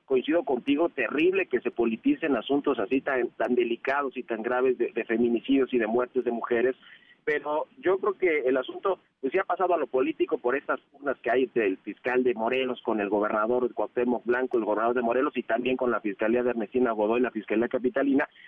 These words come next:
pero se dice que esa línea de investigación hacia Sandra Cuevas, que efectivamente, pues, es una alcaldesa de oposición a Morena,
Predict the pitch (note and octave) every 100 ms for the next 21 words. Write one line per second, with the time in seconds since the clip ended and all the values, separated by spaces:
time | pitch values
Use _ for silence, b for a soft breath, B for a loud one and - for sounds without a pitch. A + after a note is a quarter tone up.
0 | B B _ D#3+ D#3+ D#3+ E3+ D#3+ G3+ A#3
1 | - F#3+ E3+ D3+ - D3+ - F#3 E3+ E3+
2 | G3+ G3+ F3+ D#3 C#3 C3+ C3 B2 - B2+
3 | A#2+ - D#3+ C3 B2 A2+ A#2+ A2+ C3+ D3
4 | D3+ C3 D#3 D#3+ - G#2+ G2 - C3 B2
5 | A#2 A#2 F#2+ G#2 G2+ A#2 A2+ - G2 G#2+
6 | B2 B2 A2 C3 C3+ B2+ C#3+ C3+ C#3+ C#3+
7 | D3+ C#3+ C#3